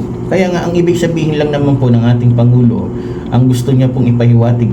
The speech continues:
po sa Senado, na huwag kayong mag-overpower. Kasi kung siya nga mismo ay hindi niya ginagamit ang kanyang kapangyarihan,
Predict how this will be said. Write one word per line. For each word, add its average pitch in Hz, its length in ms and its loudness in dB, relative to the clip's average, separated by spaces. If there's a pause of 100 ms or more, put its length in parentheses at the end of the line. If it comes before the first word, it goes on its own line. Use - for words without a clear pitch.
po 120 80 2
sa 120 80 0
Senado, 104 640 0 (400)
na - 80 -2
huwag 190 240 0
kayong 170 240 0
mag-overpower. 120 960 0 (640)
Kasi 190 240 -2
kung 180 160 0
siya 180 240 -2
nga 165 160 -2
mismo 120 560 0
ay 127 80 2
hindi 139 240 2
niya 165 160 0
ginagamit 127 560 0
ang 113 160 0
kanyang 110 320 0
kapangyarihan, 143 800 0